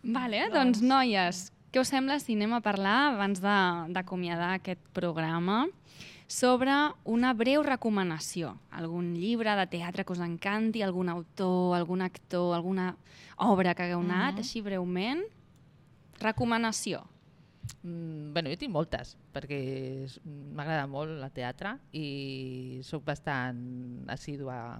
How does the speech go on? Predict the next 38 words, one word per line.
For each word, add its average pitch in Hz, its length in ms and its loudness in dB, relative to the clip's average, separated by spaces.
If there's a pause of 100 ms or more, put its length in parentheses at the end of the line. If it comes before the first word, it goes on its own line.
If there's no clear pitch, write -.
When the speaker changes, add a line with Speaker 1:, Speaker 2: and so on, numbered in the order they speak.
(200)
Speaker 3:
a 135 100 -6
anar, 117 480 -6
això, 131 300 -8
el 123 180 -12
que 127 100 -12
he - 20 -8
dit 127 160 -8
abans, 127 300 -6
a, 117 120 -10 (580)
a - 100 -10
veure 123 240 -6
coses 131 220 -8
des, 127 240 -8
des 143 240 -12
escèniques. 123 560 -12 (400)
I 156 100 -8
dic 165 200 -6
que 202 60 -2
a 202 40 0
Barcelona, 175 460 -4
Districte 170 360 -6
Cultural, 175 640 -6 (440)
fa, 147 420 0
mm, 131 840 -12
infinitat 151 480 -4
de 147 100 -2
coses, 160 540 -2
de 120 120 -6
teatre, 120 460 -6
dansa, 131 600 -8
circ, 151 360 -10 (500)
i 151 220 -6
l'última 180 440 -6
que 196 80 -6
vaig 180 140 -6
veure, 175 260 -4 (100)
justament 143 340 -8
ahir 160 180 -8